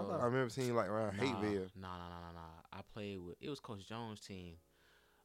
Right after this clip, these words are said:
Speaker 2: Uh, it wasn't called Hayville. I forgot what's the name of that team called, bro. We used to steal the McNair jerseys and play in 'em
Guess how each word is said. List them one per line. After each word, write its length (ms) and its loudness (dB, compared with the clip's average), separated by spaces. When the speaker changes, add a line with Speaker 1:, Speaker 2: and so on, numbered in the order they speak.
Speaker 2:
Uh, 260 -4
it 100 -4
wasn't 220 -8
called 240 -8
Hayville. 240 -8
I 60 -8
forgot 240 -10
what's 100 -18
the 60 -12
name 100 -12
of 60 -10
that 120 -12
team 160 -14
called, 280 -12
bro. 120 -10
We 100 -6
used 120 -8
to 80 -8
steal 360 -6
the 60 -8
McNair 400 -8
jerseys 360 -12
and 100 -16
play 140 -14
in 80 -12
'em 160 -14